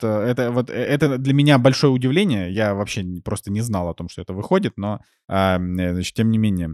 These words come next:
Э, Райан Джонсон есть такой режиссер, который, э, снял вот, э, значит, буквально недавно выпустил фильм "Стеклянная луковица", там, месяц назад. И вот уже выходит его новый сериал,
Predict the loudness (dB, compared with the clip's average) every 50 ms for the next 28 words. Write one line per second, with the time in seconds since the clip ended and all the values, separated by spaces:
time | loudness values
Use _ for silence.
0 | -10 _ _ -4 0 0 4 4 4 6 4 4 4 6 4 4 4 2 0 0
1 | 0 -2 -2 -4 -2 0 2 2 4 2 2 4 4 4 4 4 0 2 2 4
2 | 4 4 2 2 2 0 0 0 0 0 -2 -4 -4 -4 -4 -4 -2 0 2 2
3 | 2 0 -2 -4 -4 -6 -6 -6 -6 -4 -4 -4 -6 -8 -8 -10 -8 -8 -8 -8
4 | -8 -10 -6 -8 -4 -2 0 0 0 2 0 0 0 0 0 0 0 -2 0 -2
5 | -2 -4 -6 -8 -8 -8 -6 -4 -4 -4 -4 -4 -6 -4 -2 -2 0 0 2 2
6 | 2 2 2 2 0 -2 -2 -6 -10 -14 -12 -10 -8 -6 -6 -6 -6 -8 -8 -8
7 | -8 -8 -10 -12 _ 0 2 4 6 6 6 6 6 4 4 4 4 4 4 2
8 | 0 2 0 0 0 0 0 0 0 2 2 2 0 0 -2 0 0 0 2 2
9 | 0 -2 -4